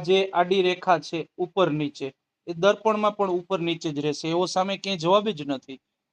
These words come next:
સીમાં કોઈ રેખા નથી, ડીમાં કોઈ રેખા નથી. ડીમાં બંને આડી દિશામાં આવી જાય છે, જે આપણે ઉપર નીચે જોતા હતા એ પણ નહીં આવશે, તો આપને જવાબ બનશે બી. તો આવી રીતે સરળતાથી તમે દર્પણ આકૃતિના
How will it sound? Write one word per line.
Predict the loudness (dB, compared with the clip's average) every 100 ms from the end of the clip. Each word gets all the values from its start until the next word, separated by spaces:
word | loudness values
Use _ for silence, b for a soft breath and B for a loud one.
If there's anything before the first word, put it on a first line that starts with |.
| _
સીમાં | -6 -2 2 2
કોઈ | 2 0
રેખા | 0 2 0
નથી, | 0 -4
ડીમાં | -2 0 2 0
કોઈ | 0 -2
રેખા | 0 -2
નથી. | -2 -6 -10 _ _ _ -4
ડીમાં | 0 4 4 4
બંને | 2 4
આડી | 4 4 0
દિશામાં | -2 2 4 6
આવી | 4 2
જાય | 0 0
છે, | -6
જે | -4 -2
આપણે | -2 -2 -6
ઉપર | -8 -4 -4
નીચે | -2 -2 -4
જોતા | -2 -2 2 0
હતા | 0 -8 _ _ _ _ _ _ -4
એ | -4
પણ | 2 0 2
નહીં | 2 2
આવશે, | 0 -2 -6 -8 _ _ _ -2
તો |
આપને | -2 0 -4
જવાબ | 0 0 0
બનશે | -6 -6 -6 -4 -4 -6 _ _ -8
બી. | 2 2 2 _ _ _ _
તો | 2
આવી | 2 2
રીતે | -2 -4
સરળતાથી | -2 0 0 2 0 0
તમે | -2 -2 -2 -4 _ _ _ -4
દર્પણ | 0 2 2 2
આકૃતિના | 0 -4 -6 -2 -2